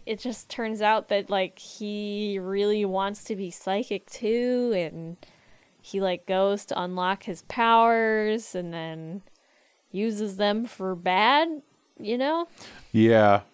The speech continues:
Speaker 2: and Mob tries to stick up for him, um, and kinda gets his ass kicked. It's like a, it's a very, it's a, it's a, I feel like the relation, like,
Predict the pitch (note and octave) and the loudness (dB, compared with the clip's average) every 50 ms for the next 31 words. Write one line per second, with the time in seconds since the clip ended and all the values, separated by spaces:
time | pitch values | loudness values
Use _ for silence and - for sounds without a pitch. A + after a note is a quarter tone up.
0 | _ - - G2+ G2+ A2 A#2 A#2+ A#2+ - - B2+ A#2 G#2+ - G#2+ - - A2 G2 | _ -16 -10 -4 0 4 4 4 4 6 4 4 4 4 0 -4 -2 2 2 4
1 | - G2 F#2+ F2+ - - G2 F#2+ F#2 F2+ F2 F2 F2 E2+ E2+ F2 E2+ - - - | 4 4 2 2 0 0 2 4 4 6 6 4 4 2 0 -4 -6 -8 -16 -20
2 | _ _ - - _ _ _ _ _ _ - - E2 E2 D#2+ D#2+ D#2 D#2 D#2 D#2 | _ _ -20 -20 _ _ _ _ _ _ -4 0 2 2 4 4 4 2 0 0
3 | D2+ D2+ E2 - _ _ _ _ - G#2+ F2 F2 E2+ E2+ _ - A2+ - - - | -4 -6 -8 -10 _ _ _ _ -6 -4 -4 -4 -4 -6 _ -18 -18 -12 -4 -2
4 | A2 G2+ F#2 G2+ F2 - F#2+ F2 G2 F2 F2 E2+ F2 - - - F#2+ F2 E2+ E2 | -2 0 0 -2 -2 -2 -2 0 2 4 4 4 2 0 -2 0 2 4 4 2
5 | - - - - - - _ _ _ _ _ _ _ _ - A#2 - G#3 G#3+ G3 | 0 -2 -10 -16 -18 -20 _ _ _ _ _ _ _ _ -4 0 2 6 8 8
6 | F3 C#3 D3+ C#3+ D#3+ E3+ F#3 F#3 F3 E3 D3 B2+ - B2+ A#2 - B2+ - - A#2+ | 6 6 6 4 6 8 8 10 10 10 8 8 6 2 0 0 -2 0 0 2
7 | - B2+ B2+ A#2+ A#2 A2 G#2 G#2 G2+ - _ _ _ _ _ _ _ _ _ _ | 4 6 6 8 8 8 6 6 2 -2 _ _ _ _ _ _ _ _ _ _
8 | _ _ _ _ _ _ _ _ _ _ - - - D#3+ F#3+ G#3+ G3+ D#3 C3+ A#2+ | _ _ _ _ _ _ _ _ _ _ -12 -4 2 4 8 8 8 8 6 4
9 | A#2 C3 B2+ A2+ A2+ A#2 A2+ A2+ A#2 B2 A#2+ - - - - A#2 A2+ G#2+ G2 F#2+ | 4 4 6 6 6 6 8 8 8 6 4 2 -4 -8 -2 2 4 6 6 4
10 | F2 - - | 2 0 -8